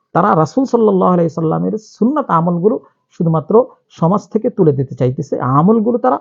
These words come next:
বন্ধ করে দিতে চাইতেছে। আল্লাহ তাআলা এই সমস্ত দাজ্জাল, কাজ্জাব, মিথ্যাবাদী থেকে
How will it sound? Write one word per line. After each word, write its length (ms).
বন্ধ 220
করে 160
দিতে 240
চাইতেছে। 380
আল্লাহ 300
তাআলা 220
এই 140
সমস্ত 340
দাজ্জাল, 640
কাজ্জাব, 480
মিথ্যাবাদী 680
থেকে 200